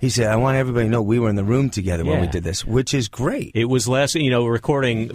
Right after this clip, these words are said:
Speaker 2: analog on tape was less about, you know, whatever sound, whatever warm sound or whatever you wanna say. It was more about forcing everybody to play together
Speaker 1: Yeah.
Speaker 2: i-, in one room. And that's interesting. Now, so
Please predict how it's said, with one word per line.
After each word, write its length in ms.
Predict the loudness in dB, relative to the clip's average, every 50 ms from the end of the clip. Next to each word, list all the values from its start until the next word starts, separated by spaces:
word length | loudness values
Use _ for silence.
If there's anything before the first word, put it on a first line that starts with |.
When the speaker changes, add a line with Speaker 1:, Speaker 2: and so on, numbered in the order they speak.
| -10 -10 -10 -12 -20 -12 -4
Speaker 2:
analog 600 | -2 0 0 2 2 2 2 2 0 -2 -6 -12 -8
on 220 | -4 -2 -2 -2 -2
tape 400 | -2 -2 -2 0 -2 -4 -2 -2
was 240 | -2 -2 -2 0 -2
less 260 | -2 -2 0 0 -2
about, 380 | -2 0 0 0 0 -2 -4 -6 -4
you 100 | -2 -2
know, 100 | -2 0
whatever 320 | 0 -2 -2 -2 -2 -4
sound, 540 | -2 -2 -4 -2 -2 -2 0 0 0 0 0
whatever 340 | 0 0 -2 -2 -2 -2 -2
warm 300 | 0 0 0 0 -2 -2
sound 360 | 0 0 0 0 0 0 -2
or 40 | -2
whatever 220 | -2 -2 -2 0
you 80 | -2 -2
wanna 100 | -2 -2
say. 140 | -2 -2 -2
It 80 | -2
was 140 | -2 -2 -2
more 200 | 0 0 0 0
about 380 | 0 0 0 2 2 0 0 -4 -10 -20 _ _ _ _ _ -20
forcing 520 | -20 -4 -2 -2 0 0 0 -2 0 0
everybody 380 | 0 0 0 0 0 0 0 -2
to 80 | -4
play 300 | -6 -6 -6 -4 -4 -2
together 560 | -4 -4 -4 -4 -4 -4 -2 -2 -2 0 0 0
Speaker 1:
Yeah. 160 | 2 0 0
Speaker 2:
i-, 40 | 0
in 280 | -2 -2 -2 0 0 0
one 220 | 0 -2 -2 -2
room. 440 | -2 -4 -4 -4 -6 -6 -10 -12 -10 -6
And 340 | -2 -2 -2 0 -2 -4
that's 480 | -6 -6 -6 -6 -6 -6 -10 -10 -10 -8
interesting. 480 | -8 -8 -6 -6 -8 -6 -6 -4 -2 0
Now, 160 | 0 0 0
so 320 | 0 0 0 0 -2 -4